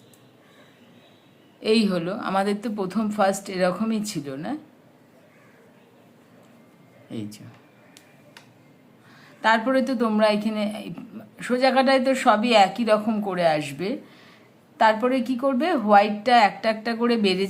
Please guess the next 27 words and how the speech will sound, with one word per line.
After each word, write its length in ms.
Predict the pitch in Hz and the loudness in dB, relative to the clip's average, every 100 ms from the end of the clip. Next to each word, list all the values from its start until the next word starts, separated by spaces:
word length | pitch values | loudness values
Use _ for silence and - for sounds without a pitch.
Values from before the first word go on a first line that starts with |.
| 208 | 2
যাবে, 240 | 214 254 359 - - - - - - - - - 180 | 2 2 -2 -10 -20 -20 -20 -20 -20 -20 -20 -16 -10
গ্রিন, 300 | 190 202 196 202 208 - - - 175 | -4 -2 -2 -4 -10 -16 -20 -8 -2
এই, 120 | 160 151 143 139 147 | 2 2 -2 -8 -10
উম, 400 | 156 147 147 151 147 | -10 -8 -8 -8 -4
হোয়াইটটা, 540 | 185 196 208 - 214 196 175 | -2 -2 -4 -4 -2 -2 0
গ্রিনটা 460 | 214 240 240 240 240 175 | 4 8 8 8 4 4
বাড়বে, 300 | 139 139 147 156 | 2 -2 -6 -4
একটা 180 | 175 196 185 | -4 -6 -6
একটা 160 | 190 202 | -6 -6
করে 140 | 208 208 180 | -2 -2 -2
গ্রিনটা 400 | 185 190 202 202 208 | -4 -4 -2 2 4
বাড়বে। 300 | 220 214 311 427 - - - | 2 0 -4 -6 -14 -20 -4
যখন 340 | 190 185 226 233 | 2 2 2 0
ফোর 320 | 220 214 214 233 196 | 0 -2 0 0 -2
এখানে 300 | 208 233 269 | -2 0 2
আর 180 | 339 196 185 180 | 4 2 0 -2
গ্রিনটা 400 | 190 185 180 214 | -2 -2 2 2
ফোর 260 | 214 208 202 - | 2 -4 -4 0
থাকবে, 340 | 214 214 214 330 480 - - - - - - | 0 2 0 -2 -6 -16 -20 -20 -20 -18 2
তখন 340 | 180 175 247 233 | 2 4 2 2
আমরা 340 | 190 180 214 349 - - 180 | 0 0 0 -2 -6 -12 -6
আবার 220 | 170 180 180 180 | 0 0 0 -2
কিন্তু 220 | 208 208 | -4 -2
এই 100 | 277 | -4
ম্যাজেন্টা 520 | 190 156 147 165 165 170 | -2 -2 -2 -6 -6 -6
কালারটা 360 | 165 165 165 262 | -6 -6 -8 -8
লাগাবো। 440 | 202 127 - - | -8 -10 -16 -20